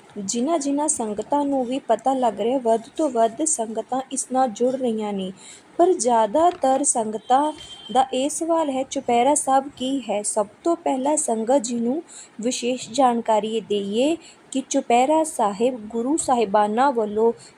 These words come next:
ਚਲਾਈ ਗਈ ਮਰਿਆਦਾ ਜਾਂ ਕੋਈ ਪ੍ਰਥਾ ਨਹੀਂ ਹੈ ਤੇ ਨਾ ਹੀ ਸ਼ਹੀਦਾਂ ਸਿੰਘਾਂ ਧੰਨ ਧੰਨ ਬਾਬਾ ਦੀਪ ਸਿੰਘ ਜੀ ਵੱਲੋਂ ਚਲਾਈ ਗਈ ਕੋਈ ਵਿਧੀ ਜਾਂ ਮਰਿਆਦਾ ਹੈ,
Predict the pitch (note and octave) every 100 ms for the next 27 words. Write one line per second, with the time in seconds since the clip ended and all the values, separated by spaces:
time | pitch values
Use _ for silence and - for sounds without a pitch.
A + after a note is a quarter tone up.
0 | - A#3+ A#3 A3 C4+ B3 A3+ A3+ A3+ A3+
1 | A3+ G#3 G3+ G3+ F#3+ B3 D#4+ - A#3 G#3
2 | B3+ C4+ - F#3 - B3 B3 A#3+ C4+ D#4
3 | A3+ F#3 F#3 - - - - C4+ C4 B3
4 | A#3 C#4 D#4+ F#4+ - B3+ A#3 F3+ C#4 D#4
5 | - C4 B3 C#4 E4 E4+ - - - -
6 | D4 A#3 - D4 E4 C4+ G#3+ B3 G3+ G#3+
7 | G#3 A3+ A#3 A#3+ C#4 C4 A3+ C#4 - A#3+
8 | G#3+ A3 A#3 A3 A#3 - C4+ B3+ G3+ A3+
9 | C4+ D4+ D4+ C#4+ C4+ B3 A3 G#3 F#3 E3+
10 | F#3+ G3+